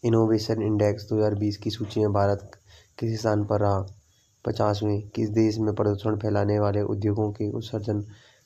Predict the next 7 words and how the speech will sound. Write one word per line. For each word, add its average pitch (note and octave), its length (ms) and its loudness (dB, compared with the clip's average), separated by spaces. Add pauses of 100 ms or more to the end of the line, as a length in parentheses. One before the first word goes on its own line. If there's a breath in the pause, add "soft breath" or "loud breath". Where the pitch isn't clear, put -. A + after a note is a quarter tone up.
(140)
पर G#2 140 2
नज़र G#2+ 280 4
रखने G#2 320 0
के G#2 120 -4
लिए G#2 180 2
प्लेटफॉर्म G#2 680 0 (840)
लॉन्च A2 480 0